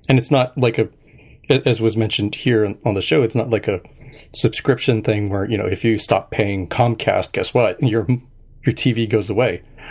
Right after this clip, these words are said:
Uh, with this, it will still work for, you know, as long as the operating system will support it. So there, there is not like a, like a huge issue there. It, it is more akin to, oh, you know,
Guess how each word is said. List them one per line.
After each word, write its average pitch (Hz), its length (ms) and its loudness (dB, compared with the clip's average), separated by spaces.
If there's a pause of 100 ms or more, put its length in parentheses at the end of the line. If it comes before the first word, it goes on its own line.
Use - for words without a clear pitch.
(120)
Uh, 113 160 0
with 107 160 0
this, 131 360 2
it - 220 -2 (180)
will 110 220 2
still 110 320 2
work 127 340 0
for, 107 360 0 (100)
you 127 100 0
know, 95 280 -2
as 98 160 -2
long 104 220 0
as 95 160 -4
the 98 240 -2
operating 95 440 -2
system 90 580 -4
will 92 120 -6
support 98 400 -2
it. - 140 -12 (840)
So 104 280 -4
there, 117 160 -4
there 113 120 0
is 127 160 -4
not 107 160 2
like 101 160 0
a, 95 240 0 (220)
like 107 120 -4
a 104 40 0
huge 95 340 -2
issue - 320 -2
there. 90 320 -2
It, 113 380 -2
it 117 120 2
is 131 220 0
more 104 260 0
akin 92 320 -2
to, - 200 -4
oh, 101 80 -4
you 87 120 -4
know, - 80 -14